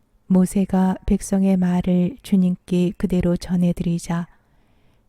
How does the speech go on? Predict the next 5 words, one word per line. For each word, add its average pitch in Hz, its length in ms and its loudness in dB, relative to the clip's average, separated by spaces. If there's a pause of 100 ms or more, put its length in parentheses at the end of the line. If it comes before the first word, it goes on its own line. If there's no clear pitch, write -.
주님께서 180 1000 2
모세에게 185 640 0
말씀하셨다. 175 1000 -4 (1500)
"백성에게 180 680 2
가거라. 170 580 -4